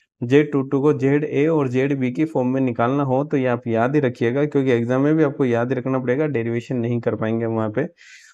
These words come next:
तो जेड वन वन equal to जेड टू टू सिमेट्री के लिए कंडीशन होती है, तो वो वैल्यू क्या होगी हमारी? जेड ए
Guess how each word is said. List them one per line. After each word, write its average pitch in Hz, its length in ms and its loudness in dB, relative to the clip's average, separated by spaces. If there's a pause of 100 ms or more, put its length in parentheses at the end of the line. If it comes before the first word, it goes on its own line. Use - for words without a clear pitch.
तो 143 100 4
जेड 135 320 4
वन 135 280 2
वन 160 220 2
equal 131 280 -2
to 143 140 -2
जेड 123 300 0
टू 127 120 -2
टू 127 200 -6 (440)
सिमेट्री 127 400 0
के 151 80 2
लिए 143 120 4
कंडीशन 139 420 0
होती 123 240 -2
है, 175 100 -4 (640)
तो 143 80 4
वो 160 180 4
वैल्यू 156 260 4
क्या 160 120 0
होगी 156 180 0
हमारी? 151 320 0
जेड 135 320 2
ए 147 260 0